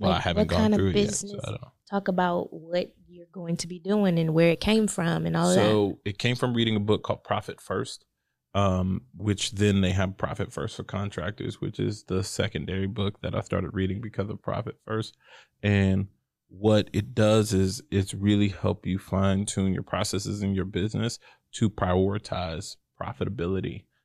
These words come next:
Speaker 1: uh, over everything else. And for me, um, while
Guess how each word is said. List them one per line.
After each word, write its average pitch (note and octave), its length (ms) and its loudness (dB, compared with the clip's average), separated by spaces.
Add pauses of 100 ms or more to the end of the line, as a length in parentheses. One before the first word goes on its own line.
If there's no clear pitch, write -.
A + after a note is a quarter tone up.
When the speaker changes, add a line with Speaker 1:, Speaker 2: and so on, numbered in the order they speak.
(180)
Speaker 1:
uh, G2+ 180 -2
over F#2+ 240 0
everything F#2 440 -2
else. - 320 -8
And F2+ 440 0
for - 140 -4
me, G#2 540 2 (420)
um, F#2 360 0
while F#2 540 0